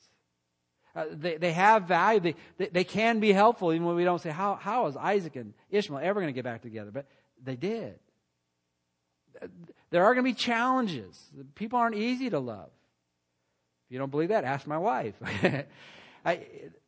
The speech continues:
people are different. And, and, and so we can't, we can't change some of the differences. Esau was always gonna be an outside man. Jacob was always gonna be an inside man.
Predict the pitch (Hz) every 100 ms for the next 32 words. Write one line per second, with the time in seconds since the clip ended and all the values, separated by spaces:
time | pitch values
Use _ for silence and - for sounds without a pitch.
0 | - 220 220 208 151 135 123 240 - 220
1 | 139 - _ - _ _ _ _ _ _
2 | _ _ _ - 151 165 165 175 170 -
3 | 185 165 - - - 170 165 - 208 220
4 | 202 _ _ 170 - 214 220 - - 208
5 | 220 196 - 214 214 156 135 127 - 123
6 | 120 131 - - _ _ _ - 180 202
7 | 214 196 196 185 196 247 247 180 143 131
8 | 127 123 127 113 113 104 101 - _ _
9 | 127 131 117 160 185 196 196 202 247 233
10 | 175 139 139 127 127 113 104 101